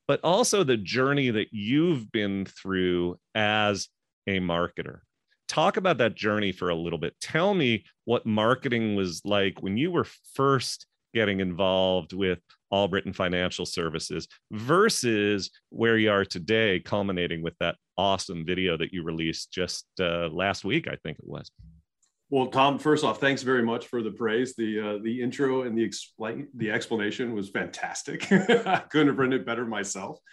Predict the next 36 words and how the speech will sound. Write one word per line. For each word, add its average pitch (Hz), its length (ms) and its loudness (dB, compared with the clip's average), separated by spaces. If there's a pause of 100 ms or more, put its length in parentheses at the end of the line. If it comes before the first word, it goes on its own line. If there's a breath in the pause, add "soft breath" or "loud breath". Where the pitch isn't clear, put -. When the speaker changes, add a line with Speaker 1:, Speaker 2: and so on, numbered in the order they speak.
(300 loud breath)
Speaker 2:
Um, 123 300 4
but 143 100 2
that's 147 200 4
why 143 140 0
you're 143 140 2
the 135 80 -2
Story 131 260 -4
Power 127 220 -4
Marketing 120 380 -8
guy. 82 200 -8
So, 98 480 -6
Speaker 1:
Yeah. 92 120 -8 (260 loud breath)
Speaker 2:
uh, 123 220 0 (140)
as 135 200 -2
far 160 360 4
as 135 540 0
my 117 640 0
marketing 104 480 -4
journey 92 320 -8
has 92 140 -10
been 98 200 -6
over 95 200 -6
my 90 180 -10
career 92 340 -8
so 90 200 -12
far, 90 480 -14
i-, 117 160 -12
it's 120 240 -8
been 139 340 -2 (400)
uh, 135 380 -18
quite 120 280 -4
a 147 40 2
journey, 135 400 -2
right? 101 300 -2
It's, 117 340 -6
uh, 113 260 0